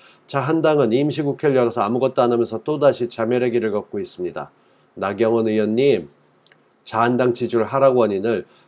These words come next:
통상 보복에서 문정부에 힘 실어주는 거하고 당내 분란이 있는 것처럼 비춰줘서 문제다라고 얘기하는데, 아니, 국민은 뭐 바지 저고리를 보이는 거예요? 뭐예요?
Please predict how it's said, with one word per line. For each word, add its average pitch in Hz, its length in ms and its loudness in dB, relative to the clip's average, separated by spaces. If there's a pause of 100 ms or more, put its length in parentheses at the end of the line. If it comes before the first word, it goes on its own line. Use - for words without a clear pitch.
통상 185 460 6
보복에서 131 600 2
문정부에 123 500 0
힘 156 200 -2
실어주는 131 480 0
거하고 92 240 -4
당내 127 400 0
분란이 147 480 2
있는 156 260 0
것처럼 175 420 0
비춰줘서 156 500 -4
문제다라고 135 680 2
얘기하는데, 92 640 -6 (800)
아니, 95 160 -10
국민은 113 540 -4
뭐 113 420 0
바지 - 300 -12
저고리를 190 380 0
보이는 175 260 8
거예요? 104 200 0
뭐예요? 139 680 2